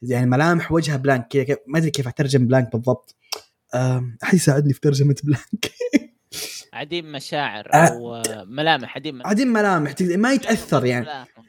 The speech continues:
Speaker 1: ما يظهر ملامح إطلاقًا، يعني ممكن لا، هو ما هو إنه ما يبي، لكن هو كذا. يعني ممكن يخاف، يرتعب فجأة كذا، يقول لك: "أوه، ترى هذا الشيء مخيف"، بس ويعدي <laughs> السالفة، فاهم علي كيف؟ يخجل، يقول لك: "والله خجلتني"، ب-، وجه مرة بارد.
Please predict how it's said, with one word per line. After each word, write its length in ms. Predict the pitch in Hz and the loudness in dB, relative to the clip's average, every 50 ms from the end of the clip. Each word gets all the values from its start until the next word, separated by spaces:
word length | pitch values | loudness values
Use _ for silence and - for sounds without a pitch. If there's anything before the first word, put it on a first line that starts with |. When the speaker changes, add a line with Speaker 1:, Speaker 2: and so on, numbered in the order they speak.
| - | -2
Speaker 1:
ما 140 | 190 240 269 | 0 2 2
يظهر 200 | 269 220 220 202 | 2 2 2 2
ملامح 400 | 180 175 175 170 165 156 - 143 | 4 4 4 4 2 2 0 -2
إطلاقًا، 460 | 135 156 - 202 202 196 190 - 143 | -4 -2 0 0 0 0 0 0 0
يعني 160 | 135 139 151 | 2 2 4
ممكن 360 | 160 190 208 202 - 214 180 165 | 4 4 2 2 2 2 2 2
لا، 160 | 175 - - 160 | 0 0 0 0
هو 120 | 170 185 | 2 2
ما 120 | 190 220 | 4 4
هو 120 | 233 233 214 | 4 4 4
إنه 120 | 208 196 | 4 4
ما 140 | 180 180 196 | 4 4 4
يبي، 360 | 214 214 214 165 139 117 98 | 4 4 4 2 2 0 0
لكن 220 | 120 135 - - 165 | 0 0 2 2 2
هو 140 | 208 202 | 2 2
كذا. 320 | - - 190 160 131 104 - - - - - | 2 2 2 2 2 0 -4 -8 -18 -8 -2
يعني 120 | - 151 185 | 2 2 4
ممكن 200 | 190 208 202 180 | 4 4 2 2
يخاف، 480 | 165 - 196 208 208 214 208 214 - - _ _ - - - 127 135 131 160 | 2 2 2 4 4 4 2 0 -4 -14 _ _ -14 -6 -2 -2 -2 0 2
يرتعب 440 | 190 190 160 - - 190 185 196 170 | 2 2 2 2 2 2 4 2 2
فجأة 240 | - 202 190 190 185 | 4 2 4 4 4
كذا، 200 | - - 202 185 | 4 4 4 4
يقول 140 | 170 170 170 | 4 4 2
لك: 120 | 165 165 | 2 4
"أوه، 220 | 156 160 147 135 - - | 4 4 4 4 2 0
ترى 180 | 139 131 131 131 | -4 -2 -2 -2
هذا 80 | 131 | -2
الشيء 240 | 123 - - 131 120 | -2 -2 -2 -2 -2
مخيف"، 320 | 117 113 - 123 110 - _ _ | -2 -2 -4 -8 -10 -10 _ _
بس 300 | - 147 135 - - - _ _ _ _ | 0 0 2 0 -2 -6 _ _ _ _
ويعدي 260 | - 123 156 165 160 202 | 0 2 4 4 4 4
<laughs> 20 | - | 4
السالفة، 560 | - - - - - 196 170 139 143 139 139 | 4 2 2 2 2 2 2 4 4 4 4
فاهم 300 | 147 - 170 160 156 156 | 4 4 2 4 4 6
علي 220 | 151 151 156 147 | 6 6 6 4
كيف؟ 200 | 147 151 165 165 165 - - - - - - | 4 4 2 2 2 -2 -16 -20 -20 -8 -2
يخجل، 380 | 147 180 214 - 185 170 190 180 | 0 2 2 2 4 4 4 4
يقول 140 | 170 175 170 | 6 4 4
لك: 120 | 156 - | 4 4
"والله 280 | 165 160 156 147 143 143 | 4 4 4 4 4 4
خجلتني"، 600 | - - 139 131 143 147 135 - - 110 107 110 | 2 2 2 2 4 2 2 2 2 0 0 0
ب-، 60 | 127 123 - - - _ _ _ _ _ - 127 131 127 | 0 -2 -4 -8 -10 _ _ _ _ _ -8 -6 -4 -2
وجه 380 | 139 147 147 175 175 135 131 123 | 0 2 4 4 4 2 2 0
مرة 200 | 139 156 156 143 | 0 2 2 2
بارد. 280 | 127 123 127 120 110 101 | 2 4 2 2 0 0